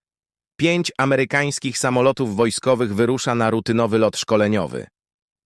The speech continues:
Nagle piloci zaczynają zgłaszać dziwne problemy z kompasami.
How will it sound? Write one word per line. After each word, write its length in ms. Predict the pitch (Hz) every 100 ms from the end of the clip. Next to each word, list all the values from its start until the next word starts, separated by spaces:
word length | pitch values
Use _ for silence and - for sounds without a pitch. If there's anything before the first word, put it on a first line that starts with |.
| _ 101
Nagle 320 | 139 151 165
piloci 440 | 147 135 156 147
zaczynają 600 | 120 113 117 123 131 120
zgłaszać 500 | 95 110 123 135 110
dziwne 420 | 90 98 123 131
problemy 460 | 117 110 104 110 98
z 60 | -
kompasami. 720 | 107 104 101 107 82 71